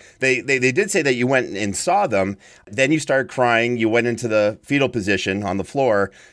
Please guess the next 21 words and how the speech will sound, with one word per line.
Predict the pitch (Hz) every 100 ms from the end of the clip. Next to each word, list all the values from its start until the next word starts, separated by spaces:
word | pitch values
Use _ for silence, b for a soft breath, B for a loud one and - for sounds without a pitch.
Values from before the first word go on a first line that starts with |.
| B
cried, | - 139 135 127
smashed | - 127 127 127 127
your | 120 117
fist | - 120 117
on | 110
the | 107
floor, | 117 110
the | 104
whole | 110 113
thing, | 147 139 120
and | 104
said, | 113
"Unless | 107 120 123
I | 120
get | - 135 117
Galactus, | 110 117 113 117 113
I'm | 107
not | 110
leaving | 110 107
the | 101
room." | 101 170 139 120